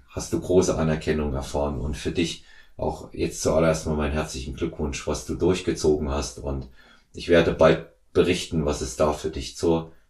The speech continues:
Belohnung gibt. Ja. Und jetzt komme ich zu einer weiteren, äh, ganz, ganz tollen Athletin und das ist, äh, Julia Klein. Ja, leider muss man, äh, bei Julia sagen, mh,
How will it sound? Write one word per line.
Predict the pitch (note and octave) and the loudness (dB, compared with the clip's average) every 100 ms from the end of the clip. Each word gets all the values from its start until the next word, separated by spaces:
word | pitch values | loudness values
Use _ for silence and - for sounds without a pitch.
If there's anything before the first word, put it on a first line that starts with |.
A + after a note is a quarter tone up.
| _ - | _ -6
Belohnung | - F#2+ G2 F#2 D#2 | 4 10 10 10 6
gibt. | C2 B1+ - - - - | 2 -4 -6 -18 -20 2
Ja. | - C#2+ - - _ _ _ _ _ _ _ _ _ _ _ - | 4 6 2 -10 _ _ _ _ _ _ _ _ _ _ _ -6
Und | - D#2+ D#2 D#2 - - - - | 2 4 4 -2 -12 -20 -20 0
jetzt | G2 F#2 | 0 2
komme | - F#2+ | 2 2
ich | F2 - - - | 2 0 -10 -6
zu | - | 2
einer | - E2+ D#2+ | 4 4 4
weiteren, | D#2+ G2 A#2 F#2+ F#2 F2+ - - _ - | 6 6 6 4 2 0 -8 -20 _ -6
äh, | E2 E2 D#2+ | 0 2 4
ganz, | F#2 E2 | 2 2
ganz | E2+ D#2 - | -2 -4 2
tollen | G#2+ A#2+ A2+ | 4 6 4
Athletin | F#2 F2 F#2+ G2 G2 F2+ E2+ - - - | 0 0 2 4 2 0 -2 -10 -20 -12
und | F2 D#2 | -8 -4
das | D#2 - | -4 -4
ist, | G#1+ - - - | -8 -8 -16 -16
äh, | - D2+ C#2+ D2 - _ | -6 -2 -2 -4 -10 _
Julia | F2+ F#2+ F2+ D#2+ C#2 C#2 | 4 6 6 4 0 0
Klein. | - F2+ A2 A2+ A2+ - - - - - - | 4 6 6 4 0 -12 -20 -20 -20 -12 4
Ja, | F#2 G2+ E2+ | 8 8 6
leider | F2 G2+ B2+ G#2+ - G#2+ | 6 6 8 6 4 2
muss | A2 A2+ | 2 4
man, | G#2+ G2 F#2+ | 2 4 0
äh, | - F2+ F2+ F2 E2+ | -2 0 0 0 0
bei | F2 | 0
Julia | F2+ G#2 A#2 G#2 | 2 6 8 6
sagen, | F2+ F2+ G2 G2+ F#2+ F2 - _ | 4 2 2 2 -2 -6 -12 _
mh, | F2 F2+ F2+ E2+ | -10 -6 -4 -6